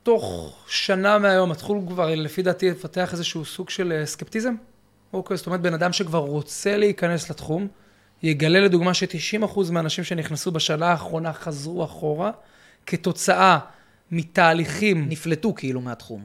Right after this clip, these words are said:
Speaker 1: כן,
Speaker 2: כן.
Speaker 1: מתהליכים לא מקצועיים, לא משנה שמות, זה לא מעניין כרגע,
Speaker 2: ברור,
Speaker 1: כן? זה
Speaker 2: ברור.
Speaker 1: כאילו, כולם באמת עושים את זה מתוך מקום מדהים וטוב.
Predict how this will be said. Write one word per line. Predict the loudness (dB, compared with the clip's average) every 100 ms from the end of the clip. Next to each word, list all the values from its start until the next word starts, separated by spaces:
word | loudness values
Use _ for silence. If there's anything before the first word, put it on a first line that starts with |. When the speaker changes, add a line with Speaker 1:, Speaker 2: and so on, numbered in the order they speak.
| -2
Speaker 1:
כן, | 4 6 6 4
Speaker 2:
כן. | 0
Speaker 1:
מתהליכים | 0 6 8 8 4 4 4
לא | 4
מקצועיים, | 2 6 6 8 6
לא | 4
משנה | 2 0 0 -2
שמות, | -2 -4 0
זה | 2
לא | 2
מעניין | 2 0 -2 -2
כרגע, | 0 2
Speaker 2:
ברור, | 2
Speaker 1:
כן? | 4 4
זה | 4
Speaker 2:
ברור. | 2
Speaker 1:
כאילו, | 2 0
כולם | 0 4 6
באמת | 6 2 -2
עושים | -6
את | -2
זה | -2
מתוך | 0
מקום | -2 2 2
מדהים | 2 0 0
וטוב. | 4 4 4